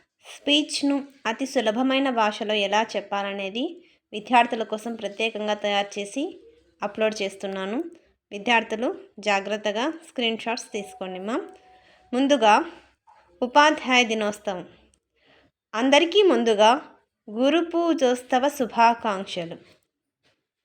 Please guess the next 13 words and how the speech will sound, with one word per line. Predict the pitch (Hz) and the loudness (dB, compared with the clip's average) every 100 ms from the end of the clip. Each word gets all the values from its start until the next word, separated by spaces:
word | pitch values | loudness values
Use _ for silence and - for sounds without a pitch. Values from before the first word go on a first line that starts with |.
| _ _ _ _ _ - | _ _ _ _ _ -6
ఉపాధ్యాయుడు | 262 262 370 415 370 370 320 | -2 4 6 6 4 4 6
అనేవాడు | 285 240 254 233 214 214 294 311 - _ _ - | 6 4 2 4 4 2 0 -4 -18 _ _ -2
అజ్ఞానం | 220 220 311 349 349 311 | 0 4 6 8 8 6
అనే | 285 | 6
అంధకారాన్ని | 277 214 208 214 240 240 226 233 | 4 4 0 2 4 4 4 0
తొలగించి | 240 202 175 180 208 - 359 302 - - _ _ _ - | -2 -4 -4 -6 -8 -4 -2 -2 -4 -12 _ _ _ -12
విజ్ఞానం | 202 233 202 311 339 302 262 | -2 -2 2 4 6 6 4
అనే | 247 | 2
జ్యోతిని | 233 208 233 262 302 294 | 0 -4 -2 0 0 0
వెలిగించేవాడు. | 247 214 208 214 226 214 190 160 151 151 _ _ _ _ _ _ _ _ - _ - | 2 0 0 -2 -4 -4 -2 -2 -4 -8 _ _ _ _ _ _ _ _ -20 _ 0
అంత | 240 320 370 | 2 4 4
మహోన్నతమైన | 294 202 220 311 349 311 302 262 247 247 233 | 2 0 0 2 4 4 4 4 4 2 -2
గురువుకు | 202 208 254 262 | -4 -4 -4 -6